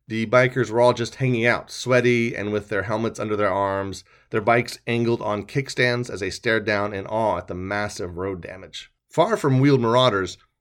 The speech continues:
they were some really <laughs> nice people, offering to get out of our way so that we could take pictures,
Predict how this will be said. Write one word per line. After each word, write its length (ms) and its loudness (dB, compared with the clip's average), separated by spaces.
they 140 4
were 160 2
some 280 -2
really 300 4
<laughs> 0 -
nice 300 2
people, 400 -2
offering 340 2
to 60 -2
get 160 4
out 100 6
of 60 -6
our 100 2
way 360 4
so 100 -10
that 80 -8
we 60 -8
could 140 -10
take 200 -6
pictures, 560 -2